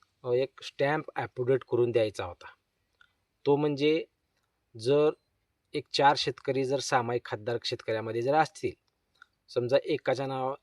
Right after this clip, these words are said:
चार जणाच्या नावावर एकच जमीन समजा एक चार पाच एकर असेल आणि त्यावर जर तुम्ही पीक विमा भरलेला असेल, त्यावर तुम्हाला जर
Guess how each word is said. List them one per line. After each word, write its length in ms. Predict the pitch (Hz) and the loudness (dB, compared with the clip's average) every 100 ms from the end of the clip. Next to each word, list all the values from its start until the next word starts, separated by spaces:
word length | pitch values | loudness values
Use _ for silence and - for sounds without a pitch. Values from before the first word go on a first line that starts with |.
| - | -6
चार 220 | 135 123 | -2 0
जणाच्या 360 | 127 131 127 139 | 0 0 -2 -2
नावावर 380 | 135 123 127 131 | -2 -2 -4 -4
एकच 320 | - 151 156 | -2 2 2
जमीन 320 | 135 127 127 127 | 2 0 0 -4
समजा 300 | 131 127 127 | -4 2 2
एक 120 | - | 2
चार 200 | 123 110 | -4 -2
पाच 180 | 113 107 | -6 -6
एकर 220 | 113 117 | -8 -8
असेल 300 | 104 - - - _ _ _ _ _ - | -8 -10 -20 -20 _ _ _ _ _ -18
आणि 80 | 120 | -2
त्यावर 260 | 127 131 127 | 2 4 4
जर 120 | 131 | 2
तुम्ही 240 | 123 127 123 | -2 -6 -4
पीक 220 | 123 113 | -6 -4
विमा 160 | 123 123 | -2 0
भरलेला 360 | 117 113 113 113 | 0 -2 -2 -4
असेल, 340 | 104 110 107 - _ _ _ - | -4 -6 -6 -12 _ _ _ 0
त्यावर 280 | 120 117 | 0 0
तुम्हाला 420 | 117 120 113 110 | -2 -4 -4 -4
जर 120 | 107 | -2